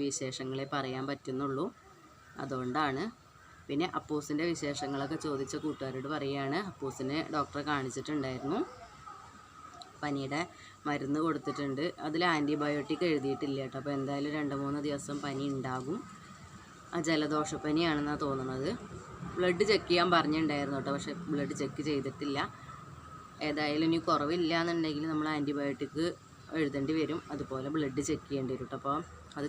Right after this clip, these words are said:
ചോദിച്ച കൂട്ടുകാരോട് ഞാൻ വിശദീകരിച്ച് പറഞ്ഞതാണ് കേട്ടോ. പിന്നെ ആരുടെയെങ്കിലും കമൻറ്റിന്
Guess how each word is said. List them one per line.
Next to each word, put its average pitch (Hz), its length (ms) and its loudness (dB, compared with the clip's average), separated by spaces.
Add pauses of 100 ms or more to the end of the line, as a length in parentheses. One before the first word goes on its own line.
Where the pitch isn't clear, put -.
ചോദിച്ച 147 320 2
കൂട്ടുകാരോട് 151 480 0
ഞാൻ 151 120 2 (480)
വിശദീകരിച്ച് 151 680 2
പറഞ്ഞതാണ് 147 560 4
കേട്ടോ. 143 160 0 (160)
പിന്നെ 151 280 4 (600)
ആരുടെയെങ്കിലും 151 640 2
കമൻറ്റിന് 151 520 4